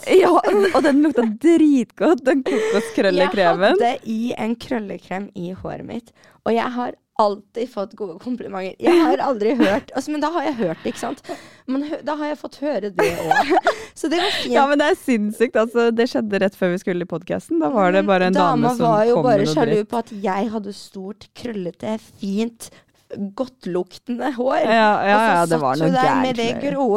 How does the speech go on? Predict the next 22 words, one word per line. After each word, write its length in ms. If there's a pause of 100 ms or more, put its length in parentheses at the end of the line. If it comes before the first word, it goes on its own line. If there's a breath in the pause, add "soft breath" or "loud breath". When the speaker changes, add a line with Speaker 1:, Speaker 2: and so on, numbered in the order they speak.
(100)
Speaker 2:
håret 340
sitt, 240
og 80
så 160 (380 loud breath)
rynka 640
hun 120
med 140
nesa 460
og 160
drev 260
og 60
liksom 280 (200 loud breath)
vifta 600
med 200
hånda 420
og 80
var 60
Speaker 1:
Ja, 100
Speaker 2:
sånn. 140
Speaker 1:
og 100
jeg 260 (160)
så 200